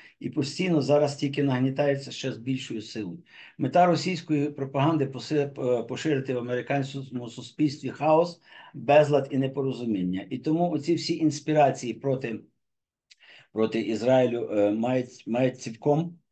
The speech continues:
е, логічне пояснення. Я думаю, що вони інспіровані, е, с-, е, спецслужбами, е, е, Ірану і Російської Федерації, бо інакше логічного ланцюгу тут нема. Дуже наше багато люди, е, питають, чому так на Ізраїль, Ізраїль всі захистили і піднялись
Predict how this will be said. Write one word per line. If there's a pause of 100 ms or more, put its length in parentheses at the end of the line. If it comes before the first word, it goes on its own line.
(160)
е,
логічне
пояснення.
Я
думаю,
що
вони
інспіровані,
е,
с-,
е,
спецслужбами, (340)
е,
е,
Ірану
і
Російської
Федерації,
бо
інакше
логічного
ланцюгу
тут
нема.
Дуже
наше
багато
люди, (300)
е,
питають,
чому
так
на
Ізраїль,
Ізраїль
всі
захистили
і
піднялись